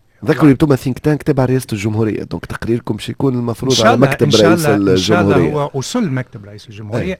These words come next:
Speaker 2: ثم
Speaker 1: أي.
Speaker 2: ان plan d'action، ثم دي، إيه، حتى على مستوى التنظيم.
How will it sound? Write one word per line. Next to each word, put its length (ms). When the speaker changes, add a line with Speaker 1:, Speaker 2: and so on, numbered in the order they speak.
Speaker 2:
ثم 200
Speaker 1:
أي. 140
Speaker 2:
ان 120
plan 180
d'action، 480
ثم 160
دي، 220
إيه، 340
حتى 360
على 240
مستوى 720
التنظيم. 500